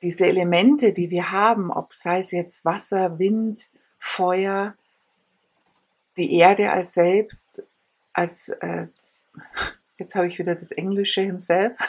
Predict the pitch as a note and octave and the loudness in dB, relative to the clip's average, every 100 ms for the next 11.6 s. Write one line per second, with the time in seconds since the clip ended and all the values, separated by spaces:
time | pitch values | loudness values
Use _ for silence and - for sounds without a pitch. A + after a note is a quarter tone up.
0 | F#3+ F3+ A3 - - - C#4+ C4 G3+ G3+ | 0 2 0 -2 -4 0 -2 0 0 0
1 | G3+ G#3+ A3 - F#3 F3 F3+ F3 E3+ E3+ | 4 4 2 -4 -4 -4 -6 -6 -6 -8
2 | - - _ - - E3 - - _ _ | -8 -14 _ -6 -4 -4 -6 -12 _ _
3 | E3 - D#3+ F3+ F#3 F3+ F3 - _ - | -6 0 2 2 2 2 2 -2 _ -20
4 | _ _ _ _ _ _ _ _ _ _ | _ _ _ _ _ _ _ _ _ _
5 | _ - F3 E3+ - E3+ F3 A3+ - - | _ -8 -6 -8 -4 2 2 2 -2 -16
6 | _ _ _ _ _ _ - G#3+ A#3 A3+ | _ _ _ _ _ _ 0 4 4 4
7 | A3 A#3+ - G3+ - G3 F#3 F3+ E3+ F#3+ | 4 4 2 -6 -6 -4 -2 -2 -4 -4
8 | G#3+ A3 B3 - _ _ _ _ F#3+ G#3 | -2 -2 -4 -10 _ _ _ _ -6 -4
9 | G3+ - G#3 G#3+ A3+ A#3 A#3+ A#3 A#3+ - | -4 -2 2 2 2 2 2 2 0 -6
10 | _ _ _ - - G#3 - - G3+ G#3 | _ _ _ -4 0 0 -2 -8 0 0
11 | G3 - A#3 B3 D4 | 0 -2 0 2 0